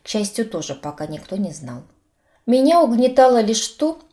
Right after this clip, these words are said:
что такой косяк однозначно скрыть не получится. Надеюсь, меня за это не выгонят.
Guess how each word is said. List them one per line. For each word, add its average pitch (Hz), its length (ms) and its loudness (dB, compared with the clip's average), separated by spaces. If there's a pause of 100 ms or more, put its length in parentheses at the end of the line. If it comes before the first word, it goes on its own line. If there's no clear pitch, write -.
что - 180 -6
такой 214 320 -2
косяк 254 500 0
однозначно 196 880 -2
скрыть 220 360 -4
не 202 80 0
получится. 165 720 -12 (380)
Надеюсь, 202 760 0
меня 277 320 0
за 285 300 0
это 208 320 -4
не 247 160 -4
выгонят. 160 560 -10